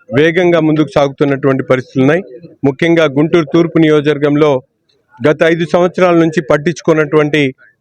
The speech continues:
రోడ్లు కానీ, డ్రైన్లు కానీ, అలాగే విద్యుత్ ట్రాన్స్‌ఫార్మర్ల ఏర్పాటు కార్యక్రమం కూడా ముమ్మరంగా సాగుతున్నటువంటి పరిస్థితులు ఉన్నాయి.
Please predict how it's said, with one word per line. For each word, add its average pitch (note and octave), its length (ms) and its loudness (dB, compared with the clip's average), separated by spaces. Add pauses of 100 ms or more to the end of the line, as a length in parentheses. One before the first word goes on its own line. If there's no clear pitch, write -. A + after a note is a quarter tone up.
(480)
రోడ్లు E3 360 2
కానీ, D#3+ 280 2
డ్రైన్లు D#3 380 0
కానీ, D#3 280 2
అలాగే D3+ 380 0 (840)
విద్యుత్ D3+ 340 -2
ట్రాన్స్‌ఫార్మర్ల E3 580 2
ఏర్పాటు D3+ 360 -2
కార్యక్రమం D3 500 -2
కూడా D3 180 2
ముమ్మరంగా D3 460 2
సాగుతున్నటువంటి B2+ 720 -2
పరిస్థితులు A#2+ 360 -4
ఉన్నాయి. A2 180 0